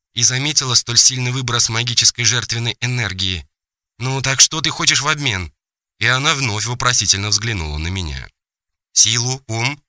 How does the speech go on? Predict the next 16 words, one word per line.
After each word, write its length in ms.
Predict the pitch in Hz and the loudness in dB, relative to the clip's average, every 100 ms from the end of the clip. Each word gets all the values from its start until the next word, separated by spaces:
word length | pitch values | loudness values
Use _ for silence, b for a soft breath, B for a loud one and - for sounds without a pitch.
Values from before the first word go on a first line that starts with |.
| _ | _
богатство, 720 | 101 98 92 95 - 113 110 - _ - | -2 0 2 4 2 2 -4 -4 _ 0
женщин? 560 | - 98 120 - 147 - _ _ _ - | 2 4 4 4 0 -6 _ _ _ -6
Говори 300 | 104 127 160 | -2 2 2
быстрее. 680 | 180 - - 131 82 64 - _ _ _ | 2 -2 0 0 -2 -6 -12 _ _ _
Заключим 500 | 110 113 139 170 170 | 0 0 0 0 0
контракт 480 | 139 127 120 117 - - | 0 0 2 0 -2 -4
на 160 | 127 127 | 0 2
обмен. 440 | 131 131 87 71 _ _ - | 2 -2 -2 -6 _ _ -4
И 200 | 120 113 | -4 -2
эта 260 | 120 113 104 | -4 -2 -2
энергия, 640 | 107 143 131 104 87 71 _ _ - | 0 0 2 0 -2 -4 _ _ -6
а 120 | 104 | -4
главное, 480 | 98 95 90 92 87 | -2 -4 -4 -2 2
все 240 | - 90 | 4 2
души 500 | 85 127 123 87 73 - _ - | -2 2 4 4 -2 -10 _ -6
мои. 520 | 80 85 82 78 | -2 -2 -2 -6